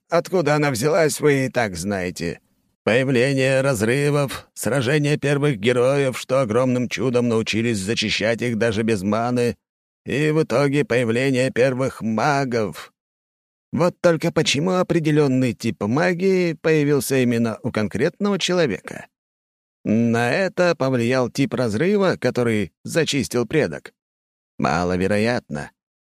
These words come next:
Ведь кое-какие записи об этих временах всё же сохранились,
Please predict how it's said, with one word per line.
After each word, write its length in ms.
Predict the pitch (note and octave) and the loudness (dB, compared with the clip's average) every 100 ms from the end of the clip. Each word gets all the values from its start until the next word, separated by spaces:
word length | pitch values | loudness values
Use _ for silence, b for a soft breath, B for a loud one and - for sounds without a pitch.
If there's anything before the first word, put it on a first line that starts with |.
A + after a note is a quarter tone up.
| _ - | _ -6
Ведь 260 | - D#3 - | -2 -2 0
кое-какие 720 | D#3+ E3 F#3+ F3 E3 C#3 D#3+ | 2 2 2 0 0 0 0
записи 520 | C3+ C3 B2+ C#3+ - C3+ | 0 0 0 -2 -2 0
об 220 | A#2 G2 | 0 0
этих 260 | G2 F#2 | -2 -4
временах 580 | G2 G#2+ G2+ G#2 C3 - | 0 0 2 0 -2 -4
всё 300 | - - C#3 | -8 -4 -2
же 120 | C3+ | -2
сохранились, 800 | D3 C3 C3 C#3+ E3+ D#3+ G2+ - | -2 -2 -2 0 0 0 -2 -6